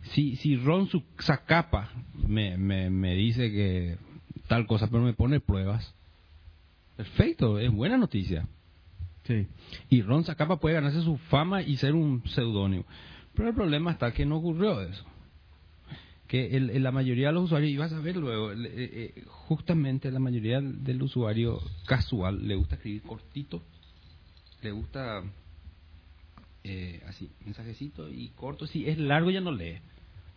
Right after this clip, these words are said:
Speaker 1: ¿verdad?
Speaker 2: Sí.
Speaker 1: Y, y no es que genera mucho contenido. Entonces generalmente se está peleando mucho.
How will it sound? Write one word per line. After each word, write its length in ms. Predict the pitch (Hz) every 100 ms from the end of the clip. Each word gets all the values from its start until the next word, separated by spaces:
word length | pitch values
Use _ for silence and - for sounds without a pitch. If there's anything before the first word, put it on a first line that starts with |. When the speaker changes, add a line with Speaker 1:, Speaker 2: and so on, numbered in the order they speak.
| - -
Speaker 1:
¿verdad? 300 | 98 110 135 - - -
Speaker 2:
Sí. 300 | - 190 180 - - - - - -
Speaker 1:
Y, 60 |
y 200 | 185 214 - - - - - -
no 220 | 151 165
es 200 | 185 185
que 140 | - 208
genera 320 | 143 113 113
mucho 280 | 104 104 123
contenido. 560 | 139 131 104 131 95 90 - -
Entonces 240 | 127 151
generalmente 280 | 156 139 147
se 60 | 160
está 160 | 143
peleando 420 | - 147 123 135
mucho. 380 | 123 127 127 90